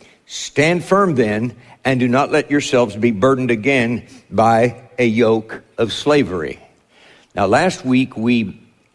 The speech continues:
used, um, the story of the children of Israel. We're gonna pick that story up here in a minute, but, uh,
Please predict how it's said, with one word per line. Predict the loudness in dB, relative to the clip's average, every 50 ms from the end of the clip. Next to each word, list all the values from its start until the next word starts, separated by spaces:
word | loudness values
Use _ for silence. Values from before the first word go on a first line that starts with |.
| _ _ _
used, | -14 -6 0 2 4 6 6 6 4 2 0 -2 -6 -12 -16 -20 -14 -4 -2
um, | 0 2 2 2 0 -2 -4 -10 -16 -18 -20 _ _ _ _ _ _ _ _ _ _ _ _ _ _ _ -20 -20 -12
the | -10 -10 -10
story | -2 2 4 4 6 6 4 4 2 0 -4 -10 -20 -20 _ _ _ _ -20 -20 -20 _ _ _ -2
of | -2 -2 -2
the | -2
children | 0 0 2 2 2 2 2
of | 2 2
Israel. | 2 2 2 2 2 2
We're | 2 2
gonna | 0 0 -2 0
pick | 0 -2 -2 0 0
that | 0 0 0 -2
story | -2 0 2 4 4 4 4 2
up | 0 0 0
here | 0 0 2
in | 2 2
a | 2
minute, | 0 2 0 0 -2 -4 -4 -2
but, | 0 0 0 -2 -4 0 2
uh, | 2 2 2 -2